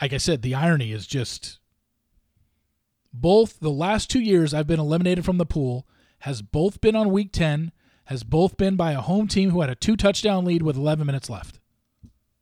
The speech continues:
<laughs> Sometimes gambling is a very, very ki-, bad kick to the nuts. <laughs> Yeah, that was no fun.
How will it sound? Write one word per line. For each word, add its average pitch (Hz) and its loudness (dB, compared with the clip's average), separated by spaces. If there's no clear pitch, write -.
<laughs> - -12
Sometimes 160 -2
gambling 139 -4
is 113 -10
a 98 -10
very, 113 -4
very 110 -12
ki-, 175 0
bad 113 -8
kick - 2
to 131 -4
the 110 -8
nuts. - -12
<laughs> 139 -14
Yeah, 123 -6
that 120 -4
was 87 -8
no 85 -12
fun. 78 -16